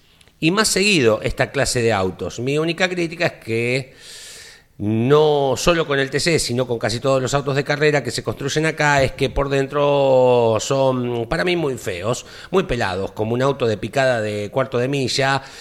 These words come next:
Eh, sé que el peso del auto es muy importante y se busca el más mínimo peso,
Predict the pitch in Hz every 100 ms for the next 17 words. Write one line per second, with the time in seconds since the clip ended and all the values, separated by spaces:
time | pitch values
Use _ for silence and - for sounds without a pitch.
0 | - - - 98 101 101 - 147 135 117
1 | 143 - 131 127 135 120 117 139 147 185
2 | 160 143 131 135 131 110 92 104 123 -
3 | 117 113 98 - - - - 117 120 120
4 | 165 160 127 120 - 151 - 139